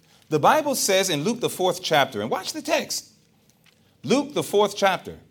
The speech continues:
Every day, every opportunity I preach, teach, heal, or whatever God uses me to do to seek to be a blessing to somebody,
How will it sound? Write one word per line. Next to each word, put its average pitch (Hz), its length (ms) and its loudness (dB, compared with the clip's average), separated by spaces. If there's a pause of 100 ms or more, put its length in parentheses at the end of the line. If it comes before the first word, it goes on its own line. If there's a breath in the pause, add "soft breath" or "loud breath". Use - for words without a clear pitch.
(640)
Every 254 640 6
day, 180 300 6
every 254 440 8
opportunity 214 580 0
I 123 140 6
preach, 175 460 -6
teach, 175 340 -4
heal, 175 460 -2 (160 loud breath)
or 107 220 2
whatever 180 420 4
God 160 400 4
uses 175 340 -8
me 180 100 -6
to 170 60 -6
do 165 180 -8
to 160 80 -6
seek - 280 -10
to 143 60 -10
be 165 120 -4
a 143 60 -4
blessing 156 360 -2
to 127 60 -6
somebody, 127 520 -2